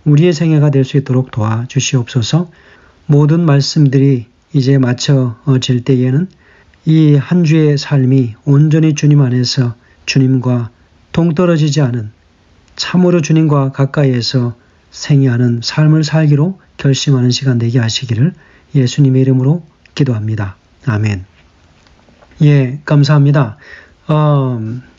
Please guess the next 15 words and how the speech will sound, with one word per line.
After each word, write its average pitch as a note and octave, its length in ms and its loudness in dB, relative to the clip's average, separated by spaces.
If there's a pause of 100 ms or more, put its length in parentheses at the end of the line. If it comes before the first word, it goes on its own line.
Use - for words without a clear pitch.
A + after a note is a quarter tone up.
로마서 E3 840 0
오 D#3 220 2
장 E3 380 2
십이 D#3+ 520 0
절이 F3 480 0
바로 B2 240 0
기억절 C#3+ 720 0
말씀이었죠. C3+ 840 0 (480)
이 D#3 120 2
전체 D#3 320 0
한 E3 200 0
주의 D#3 480 0
말씀의 C#3+ 840 2 (280)
핵심, D3 480 0 (400)
자, C#3+ 180 -2